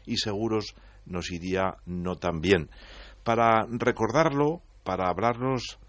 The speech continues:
de todas estas cosas, nos acompañan siempre dos invitados excepcionales en el estudio. Hoy está con nosotros Alejandro, yo le digo Melsa, aunque se llama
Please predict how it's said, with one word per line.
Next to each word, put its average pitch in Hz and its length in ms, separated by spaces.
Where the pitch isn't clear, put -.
de 107 220
todas 123 260
estas 127 240
cosas, 120 360
nos 98 480
acompañan 107 540
siempre 127 580
dos 104 300
invitados 110 720
excepcionales 98 920
en 85 120
el 76 80
estudio. 82 480
Hoy 123 480
está 104 240
con 117 140
nosotros 120 560
Alejandro, 120 920
yo 110 180
le 123 80
digo 135 280
Melsa, 120 520
aunque 87 400
se 90 140
llama 110 400